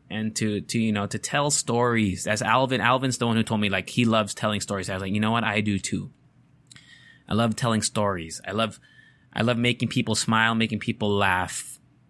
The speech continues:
I, I like it. I like making people feel good when they, when they hear me talk about stuff.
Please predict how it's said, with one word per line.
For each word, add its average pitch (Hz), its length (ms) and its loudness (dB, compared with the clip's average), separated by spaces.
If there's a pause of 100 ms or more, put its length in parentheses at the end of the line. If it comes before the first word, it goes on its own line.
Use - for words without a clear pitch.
(140)
I, 80 280 -4 (120)
I 113 160 2
like 127 260 2
it. 131 180 0 (160)
I 117 100 0
like 143 200 2
making 135 320 2
people 127 280 0
feel 139 280 -2
good 123 240 2
when 117 200 2
they, 117 260 2
when 117 180 2
they 117 220 2
hear 139 420 0
me 104 380 0 (420)
talk - 240 0
about 110 260 -6
stuff. - 360 -14